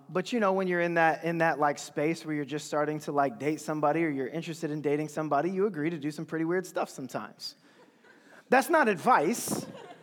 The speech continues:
That's not advice. I'm just telling you, like, low-key how it goes, right? And so, and so I,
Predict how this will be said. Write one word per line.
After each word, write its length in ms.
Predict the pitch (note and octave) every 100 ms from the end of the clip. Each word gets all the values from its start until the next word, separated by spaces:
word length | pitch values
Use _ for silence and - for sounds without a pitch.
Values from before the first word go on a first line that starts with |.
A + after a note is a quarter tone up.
| - - - -
That's 180 | A#3 C4
not 240 | D4 C4
advice. 540 | G3+ D3 D3 F#2+ - -
I'm 140 | A#3
just 220 | B3 A3+
telling 260 | C#4 B3 A3+
you, 160 | G#3+ G3+
like, 220 | F#3+ F3+
low-key 360 | G3 F#3+ G#3+
how 200 | F#3+ F3
it 100 | D3
goes, 500 | B2+ C#3 - - - -
right? 320 | D#3 E3+ D3 - - - - -
And 180 | G#3+ G#3+
so, 380 | A#3+ A3 G#3+
and 160 | F#3+ G#3+
so 200 | B3+ A#3+
I, 480 | G#3+ B3+ C4+ C4